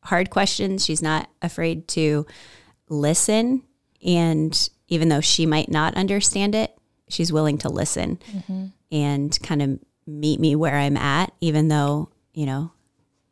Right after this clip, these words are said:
Speaker 1: she's married, three kids, ten years older than I am, but yet she's willing to s-, stop and listen to, to what's happening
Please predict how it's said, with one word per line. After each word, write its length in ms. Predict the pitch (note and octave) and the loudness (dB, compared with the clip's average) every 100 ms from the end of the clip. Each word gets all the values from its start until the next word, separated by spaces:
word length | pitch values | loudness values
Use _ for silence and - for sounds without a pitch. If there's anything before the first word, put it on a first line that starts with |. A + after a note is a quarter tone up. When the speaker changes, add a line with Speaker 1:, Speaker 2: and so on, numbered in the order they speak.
| _ | _
Speaker 1:
she's 300 | - - D3+ | -6 -2 0
married, 340 | D3+ C#3+ D#3 D#3 | 0 2 0 -2
three 240 | - D#3 | -6 -6
kids, 540 | - C3 D#3+ E3 - - _ _ _ | -4 -4 -4 -4 -6 -8 _ _ _
ten 180 | - D3+ | -2 0
years 220 | D3 D#3 | 2 2
older 240 | D3+ C#3+ D#3 | 2 2 2
than 120 | E3 | 4
I 120 | E3+ | 4
am, 280 | F3+ G3 A3+ - - - | 4 4 0 -4 -18 -6
but 120 | D3+ | -2
yet 180 | D3+ - | 0 0
she's 340 | - D#3 F3 - | 0 -2 -4 -4
willing 300 | D3+ C#3+ D3 | -2 0 -2
to 100 | D3 | -4
s-, 180 | D3+ - | -6 -8
stop 440 | - - C#3+ C#3 - | -8 -4 -2 -4 -6
and 200 | D#3 D3 | -4 -2
listen 500 | D3 D3 D3 C#3+ C#3+ - - _ _ _ | -2 -4 -4 -2 -4 -8 -20 _ _ _
to, 240 | - D3 - - | -6 -4 -6 -10
to 100 | - | -2
what's 180 | D#3 D3+ | -2 -2
happening 560 | - D#3 - B2 D#3 | -2 -4 -6 -10 -10